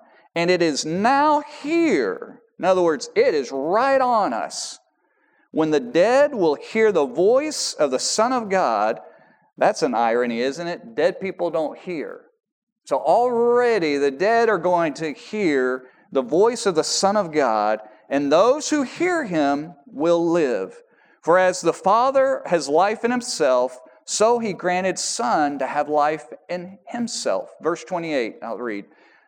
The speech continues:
"Do not marvel at this." Don't be shocked. Don't think this is weird or surprising. He says, "For an hour is coming when all who are in the tombs will hear his voice and come out.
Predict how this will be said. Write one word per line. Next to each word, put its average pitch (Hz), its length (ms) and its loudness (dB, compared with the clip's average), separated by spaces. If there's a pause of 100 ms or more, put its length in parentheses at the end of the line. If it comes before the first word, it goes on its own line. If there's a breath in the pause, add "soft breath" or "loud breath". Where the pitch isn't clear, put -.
"Do 147 120 -4
not 262 300 0
marvel 311 440 0
at - 140 -6
this." 107 220 -4
Don't - 240 -2
be 415 120 2
shocked. - 680 -2
Don't 151 200 -6
think 233 180 -4
this 262 180 -6
is 196 160 -8
weird 165 500 -2
or 202 80 -4
surprising. 156 880 -2 (300 loud breath)
He 202 80 -6
says, 214 200 0
"For 214 160 2
an 190 60 0
hour 294 300 4
is - 120 -6
coming 247 360 0
when 147 160 0
all 311 460 4
who 285 160 0
are 226 100 4
in 254 80 -2
the 262 100 0
tombs 202 480 -4
will 151 120 2
hear 180 260 2
his 214 100 -6
voice 151 360 -2
and 170 140 -6
come 202 240 -2
out. - 440 -4